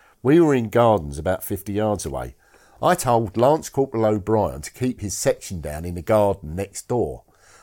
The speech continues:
I came to the other side and I told Lance Sergeant Phillipson to keep his men down. I was in the middle garden, but half an hour after, one of the Lance Corporals came back and said Lance Corporal O'Brien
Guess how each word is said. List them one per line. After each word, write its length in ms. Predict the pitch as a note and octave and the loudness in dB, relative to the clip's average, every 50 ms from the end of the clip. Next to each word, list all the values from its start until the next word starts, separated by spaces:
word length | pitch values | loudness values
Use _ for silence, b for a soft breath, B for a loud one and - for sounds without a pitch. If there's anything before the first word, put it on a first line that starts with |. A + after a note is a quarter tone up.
| b b | b b
I 160 | b C#3 D#3+ | b 2 2
came 260 | D#3 - B2 A2+ A2 | 2 0 0 0 0
to 120 | - - F#2 | -2 -2 0
the 80 | G2+ | 2
other 160 | B2 C#3 C#3 B2+ | 2 2 2 0
side 460 | - - - C2+ C2 D2+ F2 F2 - b b b b | -2 -4 -6 -6 -6 -6 -8 -8 -10 b b b b
and 120 | F#2 F#2 | -8 -8
I 40 | F#2+ | -6
told 300 | - - G#2 G2 F#2 E2+ | -4 -2 -2 -2 0 2
Lance 300 | A#2 B2+ C#3 C#3+ - - | 4 4 4 2 0 -2
Sergeant 500 | A#2+ A2+ A2+ A2 G2 - G#2+ G#2+ - _ _ - | 0 2 2 2 0 -2 -8 -12 -12 _ _ 0
Phillipson 640 | - G3 D#3+ B2+ - - - - - - F2+ F#2+ b b b b | 2 2 2 0 -4 -6 -8 -8 -8 -8 -12 -12 b b b b
to 120 | - G#2+ | -12 -6
keep 200 | - A#2 A2 A2 | -2 -2 -2 -2
his 160 | A2 G#2+ F#2+ G2+ | -2 -6 -6 -2
men 300 | A#2 A#2 A#2 A2 G2 D#2+ | 0 0 0 0 -4 -6
down. 360 | C#2 B1 A1 A#1 B1 A#1+ - _ _ b b b b b b b b b | -8 -8 -10 -12 -14 -16 -18 _ _ b b b b b b b b b
I 100 | G2 B2 | 2 4
was 220 | D#3+ F3 E3+ A#2 B2 | 4 4 4 4 2
in 100 | A2+ G#2 | -2 -2
the 60 | G#2+ | 0
middle 260 | B2+ D#3 C3+ G#2+ F2 | 0 0 0 0 -2
garden, 480 | D2 - D2 C2+ B1+ B1+ - - B1+ - _ _ b b b b b | -4 -6 -8 -8 -8 -10 -12 -16 -18 -20 _ _ b b b b b
but 100 | G2+ G2 | -6 -4
half 320 | - C3 D3 F3 F#3+ E3+ - | 0 4 4 4 4 4 2
an 100 | D3+ C#3 | 0 2
hour 320 | C3 B2 A#2+ A2+ A2 G#2+ | 2 4 4 4 6 6
after, 540 | G#2+ A2 A2 G#2 F#2+ - - D2 C#2+ F#2 - b b b b | 6 6 6 4 2 -2 -8 -8 -8 -8 -10 b b b b
one 140 | A2 C3+ D3+ | 0 2 2
of 100 | C#3 A#2 | 2 2
the 100 | C3 A#2+ | 2 2
Lance 260 | A#2+ A#2 A2+ - - | 4 2 0 0 -4
Corporals 400 | - B2 A#2+ A#2 - F#2 E2+ - | -4 -4 -4 -4 -4 -8 -10 -8
came 280 | - - A2+ A2+ A2 F2+ | -4 -2 -2 0 0 0
back 180 | F#2+ G2 - | -2 -4 -4
and 120 | - F#2+ - | -6 -8 -6
said 280 | - G#2 F#2+ E2+ - | -2 -2 -2 0 2
Lance 260 | A#2+ C#3+ E3 - - | 2 2 2 2 -2
Corporal 380 | - - C3+ C3 - A2+ G#2 G#2 | -4 -4 -4 -2 0 0 2 2
O'Brien 720 | G#2 G#2 G#2 G2 G2 A2 A2 A2 G2 E2+ D2 C#2+ G2 A#2 | 4 2 2 0 2 2 2 4 2 0 -2 -6 -8 -10